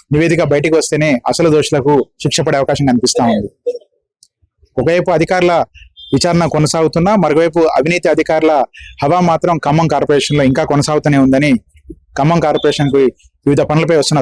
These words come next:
సామాన్యులు ఆవేదన వ్యక్తం చేస్తున్నారు. ఇప్పటికైనా రాష్ట్ర ప్రభుత్వం గానీ, జిల్లాకు చెందిన మంత్రులు గానీ ఖమ్మం మున్సిపల్ కార్పొరేషన్ లో చోటు చేసుకున్న అవినీతి అక్రమాలపై పూర్తి స్థాయిలో దృష్టి సారించి, ఈ అక్రమాలకు పాల్పడిన వారిపై క్రిమినల్ కేసులు నమోదు చేసి, వారిని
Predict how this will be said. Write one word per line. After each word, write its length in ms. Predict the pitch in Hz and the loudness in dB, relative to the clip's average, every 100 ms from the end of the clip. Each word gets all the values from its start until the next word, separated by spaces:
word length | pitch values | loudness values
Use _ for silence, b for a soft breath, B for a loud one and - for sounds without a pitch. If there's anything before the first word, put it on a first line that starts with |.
| - | 0
సామాన్యులు 340 | 139 151 151 127 | 0 2 2 2
ఆవేదన 200 | 135 131 | 0 0
వ్యక్తం 240 | 123 123 | 0 0
చేస్తున్నారు. 360 | 110 - 214 - - - _ _ _ - | 2 0 -4 -6 -12 -20 _ _ _ -8
ఇప్పటికైనా 440 | 123 175 180 175 175 - _ 131 | -4 -2 0 0 -2 -4 _ -4
రాష్ట్ర 240 | 143 165 156 | -2 0 0
ప్రభుత్వం 360 | 151 143 156 | 0 0 0
గానీ, 180 | 151 196 147 | 0 0 0
జిల్లాకు 240 | 147 165 156 | 0 0 0
చెందిన 180 | 156 151 135 | 0 2 0
మంత్రులు 280 | 143 165 151 | 0 2 2
గానీ 280 | 147 165 143 B B B | 2 -2 -6 B B B
ఖమ్మం 240 | 147 185 190 | 0 2 2
మున్సిపల్ 300 | 165 - 170 156 | 2 0 -2 0
కార్పొరేషన్ 400 | 143 160 147 151 | -2 -2 -2 0
లో 40 | 147 | 0
చోటు 120 | 143 | 0
చేసుకున్న 360 | 147 - 143 127 117 | 0 0 -2 0 0
అవినీతి 340 | 143 175 175 143 | 0 0 -2 -2
అక్రమాలపై 520 | - 151 147 143 151 131 - B B _ | -2 0 0 0 0 0 -4 B B _
పూర్తి 220 | 151 160 180 | -2 0 0
స్థాయిలో 320 | 180 170 151 131 | 0 0 0 0
దృష్టి 200 | - 156 | 0 0
సారించి, 540 | 147 143 143 190 - 135 | 0 0 0 -2 0 0
ఈ 40 | 131 | 0
అక్రమాలకు 360 | 127 170 175 165 | 0 0 0 0
పాల్పడిన 380 | 143 139 151 | -2 0 0
వారిపై 300 | 143 139 147 | 0 0 0
క్రిమినల్ 320 | 135 131 147 151 | 0 0 0 0
కేసులు 280 | 147 139 127 | 0 0 2
నమోదు 260 | 135 131 | 2 2
చేసి, 220 | 127 - 180 - B B - 135 | 0 2 0 -2 B B -4 -2
వారిని 280 | 156 160 | 0 0